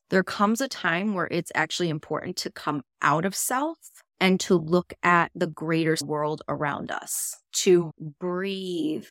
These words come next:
with the world around us, to see ourselves in relationship to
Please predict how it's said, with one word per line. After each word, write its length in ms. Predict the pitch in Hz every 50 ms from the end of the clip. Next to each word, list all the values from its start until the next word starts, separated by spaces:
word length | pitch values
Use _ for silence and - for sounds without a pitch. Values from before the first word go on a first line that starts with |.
| _
with 680 | - 160 160 175 180 180 175 139 - - - - - - _ _ _ _ -
the 100 | 170 170
world 420 | 165 160 170 170 165 160 160 - -
around 420 | 160 156 160 156 156 165 165 160
us, 180 | 147 120 - -
to 140 | - - 160
see 400 | - - - - - 185 180 180
ourselves 720 | 175 185 190 - - - 160 147 147 147 - - - - - _ -
in 500 | 170 175 170 170 165 165 165 160 160 156 _ -
relationship 1000 | 175 180 180 165 160 156 151 165 170 - - 196 185 180 - - - 185 185 - _ -
to 500 | - - - 170 160 156 151 - -